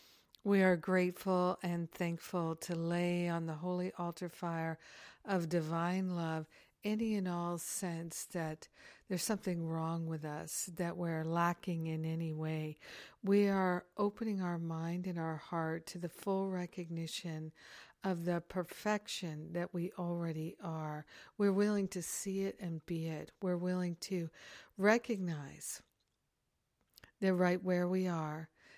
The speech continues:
there is a divine activity of love, and it's our very life and being. We're grateful to surrender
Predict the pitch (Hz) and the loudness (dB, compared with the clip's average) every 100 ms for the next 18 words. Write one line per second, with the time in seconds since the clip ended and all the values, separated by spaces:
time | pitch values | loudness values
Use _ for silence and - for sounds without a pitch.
0 | _ - 185 180 175 175 - 202 180 180 | _ 0 4 4 4 0 -2 -2 0 0
1 | 156 170 170 175 175 185 196 202 - 180 | 0 0 0 2 2 0 -2 -4 -4 -6
2 | 170 - 202 170 165 160 156 156 - 185 | -6 -8 -4 -2 -2 -4 -6 -8 -8 -6
3 | 165 147 160 156 151 151 160 - _ _ | -4 -4 -4 -4 -4 -6 -10 -16 _ _
4 | _ _ - 185 175 165 - - 202 175 | _ _ -6 -2 0 0 -4 -8 -4 -4
5 | 160 165 160 160 156 156 156 170 156 160 | -2 -2 -2 -4 -2 -4 -4 -6 -6 -6
6 | 156 156 147 143 _ _ _ _ _ _ | -6 -6 -8 -12 _ _ _ _ _ _
7 | _ _ _ - - - - 233 214 190 | _ _ _ -20 -18 -20 -4 4 6 6
8 | 196 190 185 - 196 190 190 - - 185 | 6 4 4 0 -4 -2 -4 -2 -4 -4
9 | 170 185 202 202 170 160 | -2 -2 0 0 -2 -4